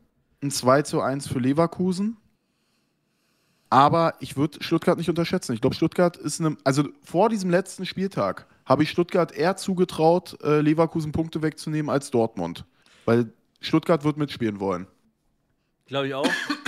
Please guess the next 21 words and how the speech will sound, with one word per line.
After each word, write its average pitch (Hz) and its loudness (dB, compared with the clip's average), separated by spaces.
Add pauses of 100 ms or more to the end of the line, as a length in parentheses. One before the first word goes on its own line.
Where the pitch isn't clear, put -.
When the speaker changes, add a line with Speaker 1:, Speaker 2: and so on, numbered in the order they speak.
(240)
Speaker 2:
Ich 117 -20
glaube 147 -2
aber 139 -2
auch, 135 -2
dass - -10
das 147 -10
Spiel 139 -6
drei 131 -2
zwei 131 -8
für 127 -12
Leverkusen 110 -10
ausgeht. 117 -14 (380)
Ähm, 110 -14
tippen 135 -14
wir 123 -4
mal 117 -10
ein, 123 -12
damit's 113 -12
attraktiver 120 -16
aussieht, 131 -16
klar. 123 -14